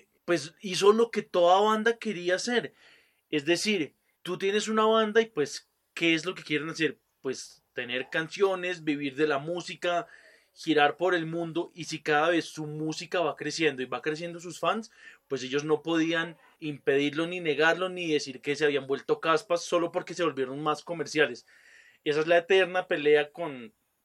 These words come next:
con este género, y es que si una banda llegó a M T V o llegó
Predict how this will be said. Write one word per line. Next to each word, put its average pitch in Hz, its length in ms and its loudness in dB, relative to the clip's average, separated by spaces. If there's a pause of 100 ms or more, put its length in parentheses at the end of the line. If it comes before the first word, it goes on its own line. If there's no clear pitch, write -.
(120)
con 143 200 -6
este 143 260 -4
género, 170 500 -2 (320)
y 135 120 -6
es - 100 -6
que 170 80 0
si 165 100 -4
una 175 140 2
banda 170 420 2 (380)
llegó 143 500 4
a 156 240 2
M 147 180 -4
T 160 160 -2
V 170 300 -6
o 156 80 2
llegó 139 540 2